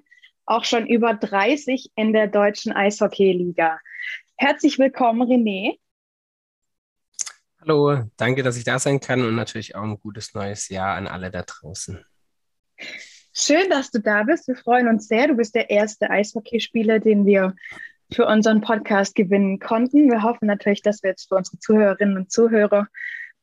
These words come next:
Speaker 1: da einen spannenden Podcast zusammenschneidern. Aber ich glaub, das kriegen wir hin.
Speaker 2: Hoffe ich doch auch.
Speaker 1: Ähm,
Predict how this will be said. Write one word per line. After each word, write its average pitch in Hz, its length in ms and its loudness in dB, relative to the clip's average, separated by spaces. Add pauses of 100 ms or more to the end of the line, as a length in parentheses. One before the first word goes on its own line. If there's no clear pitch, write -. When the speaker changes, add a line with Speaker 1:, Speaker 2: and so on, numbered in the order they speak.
(120)
Speaker 1:
da 214 160 2
einen 196 320 -2
spannenden 233 580 2
Podcast 320 580 -2
zusammenschneidern. 180 840 -2
Aber 180 140 0
ich 190 100 -6
glaub, 254 240 0
das - 140 -14
kriegen 226 340 2
wir 196 80 2
hin. 180 380 -2 (1200)
Speaker 2:
Hoffe 120 220 -2
ich 107 60 -4
doch 110 160 -4
auch. 98 260 -6 (540)
Speaker 1:
Ähm, 208 520 2